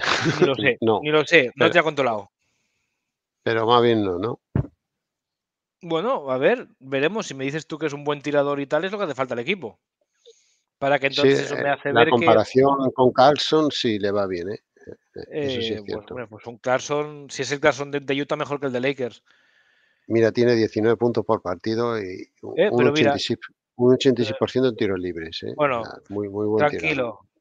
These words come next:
Speaker 1: Denver está escuchando ofertas para tradear a, a Highland. Se dice que, que está mirando para,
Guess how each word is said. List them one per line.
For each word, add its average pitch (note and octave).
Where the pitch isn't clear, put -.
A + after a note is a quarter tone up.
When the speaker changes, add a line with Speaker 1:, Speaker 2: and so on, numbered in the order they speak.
Speaker 1:
Denver D#3+
está D3+
escuchando C#3
ofertas D3+
para C#3+
tradear C#3+
a, A#2
a -
Highland. A2
Se C3+
dice C3+
que, C3
que -
está B2
mirando C3
para, A2+